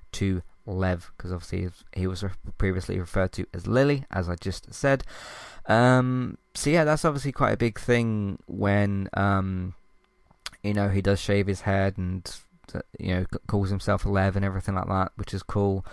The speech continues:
And of course, the Seraphites, being the cult group that they are, have a huge problem with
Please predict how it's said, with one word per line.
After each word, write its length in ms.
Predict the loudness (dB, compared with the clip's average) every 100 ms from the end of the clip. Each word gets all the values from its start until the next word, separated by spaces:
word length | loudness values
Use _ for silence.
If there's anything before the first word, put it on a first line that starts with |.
| -18 -20 -4 2
And 440 | 4 4 2 0
of 120 | -4
course, 300 | -2 -2 -2
the 100 | -2
Seraphites, 560 | 0 2 2 0 -2 -2
being 280 | 0 0 0
the 160 | -2 -2
cult 340 | 2 0 0
group 220 | -2 0
that 140 | 0 2
they 160 | 2
are, 220 | 4 2
have 200 | 2 2
a 80 | 2
huge 360 | 2 0 0 2
problem 500 | 2 6 6 4 2
with 420 | 4 4 0 -12